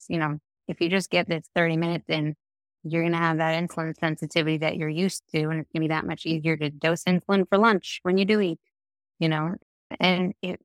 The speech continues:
feels so good once you start. So even if you don't think, I just want people who are real,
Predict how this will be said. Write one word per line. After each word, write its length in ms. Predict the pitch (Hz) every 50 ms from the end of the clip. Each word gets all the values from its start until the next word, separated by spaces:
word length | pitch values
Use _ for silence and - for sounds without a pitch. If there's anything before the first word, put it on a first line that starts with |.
| _ -
feels 240 | 220 233 233 208 -
so 180 | - 151 143 - -
good 200 | - - - -
once 260 | - 170 - - - 190
you 60 | 185
start. 360 | - - - - - - - _
So 280 | - - 175 170 160 156 _ _ _ _ -
even 200 | - 202 220 247
if 60 | 254 -
you 80 | - 240
don't 180 | 240 226 196 - 226 - - -
think, 240 | - 196 196 190 - -
I 100 | 196 196
just 200 | 190 214 - -
want 300 | 208 214 202 - _ _
people 260 | - 226 214 - 233 208
who 80 | 214
are 180 | 202 190 180 170
real, 220 | 170 170 170 165